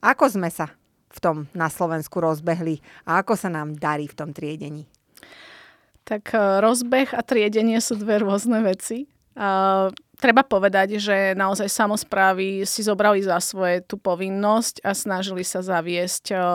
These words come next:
Speaker 2: zber kuchynského odpadu z domácností. Na druhej strane, e, mnohé z nich to zaviedli iba formálne a tak vo výsledku máme v mnohých,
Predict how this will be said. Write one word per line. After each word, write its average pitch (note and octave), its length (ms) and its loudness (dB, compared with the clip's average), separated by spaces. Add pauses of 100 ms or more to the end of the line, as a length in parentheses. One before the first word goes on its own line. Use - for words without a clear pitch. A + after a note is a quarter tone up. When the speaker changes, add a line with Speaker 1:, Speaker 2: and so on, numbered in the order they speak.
(100)
Speaker 2:
zber F3+ 320 -4
kuchynského F3+ 640 -8
odpadu E3 640 -4
z E3+ 160 -12
domácností. F3 960 -6 (720)
Na G#3 160 2
druhej G3+ 320 2
strane, G3 640 0
e, - 160 -8 (320)
mnohé G3+ 400 0
z F#3+ 160 -8
nich - 160 -12
to G3+ 80 -6
zaviedli F#3 480 -2
iba F3+ 240 -6
formálne G3+ 960 2 (320)
a F#3+ 240 4
tak G3 240 -2
vo F3+ 160 2
výsledku F#3+ 560 -2
máme F#3 720 -2
v F#3+ 160 -16
mnohých, G3+ 480 0